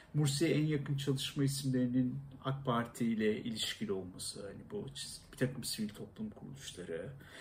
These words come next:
hemen ardından Esad meselesinde siyasi iktidarın tavrı, hani Esad gitsin,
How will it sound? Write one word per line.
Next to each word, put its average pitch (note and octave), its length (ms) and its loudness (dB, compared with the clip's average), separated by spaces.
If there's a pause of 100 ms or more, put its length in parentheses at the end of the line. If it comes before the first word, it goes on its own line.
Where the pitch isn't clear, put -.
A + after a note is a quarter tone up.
(220)
hemen A3+ 240 10
ardından F#3 600 6
Esad E3+ 380 4
meselesinde C#3+ 840 4
siyasi C3 440 2
iktidarın B2 600 2
tavrı, A2+ 480 0 (100)
hani G#2+ 160 -2
Esad A#2+ 460 0
gitsin, C#3+ 520 4